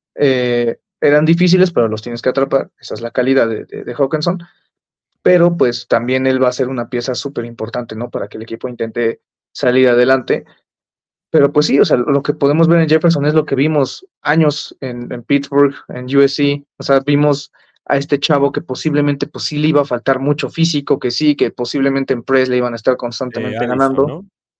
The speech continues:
Speaker 1: De Addison, sí, sí, sí, de Addison. Eh, pero, pues, al final de cuentas, eh, es un chavo que también sabe utilizar sus cualidades, ¿no? Que se desmarca también, que sabe, incluso conoce también las coberturas, entonces,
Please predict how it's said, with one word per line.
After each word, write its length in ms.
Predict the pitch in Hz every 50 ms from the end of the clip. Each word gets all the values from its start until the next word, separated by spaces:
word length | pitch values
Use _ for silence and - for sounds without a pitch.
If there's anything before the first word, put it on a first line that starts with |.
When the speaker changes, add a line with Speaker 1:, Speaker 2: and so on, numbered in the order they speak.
| _ _ _ -
Speaker 1:
De 100 | 160 160
Addison, 320 | 151 147 143 131 139 123
sí, 160 | 120 165 185 175
sí, 120 | 170 160
sí, 140 | 147 156 160
de 120 | 147 135
Addison. 320 | 135 139 139 139 165 165 170 170 - - _ _ _ _ _ _ _ -
Eh, 580 | - 135 127 123 120 120 120 117 117 117 110 - _ _ _ _ _ _ _ _ _ _ _ _ _ _ _
pero, 300 | - 175 165 165 165 170
pues, 180 | - 143 135 -
al 100 | 127 123
final 220 | 127 123 131 131
de 80 | 135 139
cuentas, 420 | 139 143 135 135 135 135 135 - _ _ _ _ _ _ _ _ _ _ _ _ _ _ _ -
eh, 360 | 151 143 131 127 123 123 117 -
es 240 | 139 143 143 - 147
un 120 | 147 147
chavo 300 | 147 - 156 143 151 160
que 100 | - 165
también 220 | 165 123 120 131
sabe 200 | 127 - 147 139
utilizar 340 | 143 143 131 123 123 - 131
sus 160 | 123 - 139
cualidades, 460 | - 127 120 117 117 123 120 113 110 110
¿no? 220 | 113 135 160 170 _ _ _
Que 120 | - 120
se 120 | - - 123
desmarca 480 | 117 113 117 131 135 143 147 147 143
también, 460 | 139 131 123 127 127 127 131 135 135
que 120 | 139 - 117
sabe, 440 | - - 139 135 135 135 127 123 -
incluso 400 | - 143 143 - 143 143 143 143
conoce 300 | 139 135 127 131 135 143
también 240 | 139 - 120 127 131
las 140 | 123 120 -
coberturas, 480 | - 120 104 107 - 143 139 135 135 135
entonces, 440 | 120 113 131 127 127 135 131 -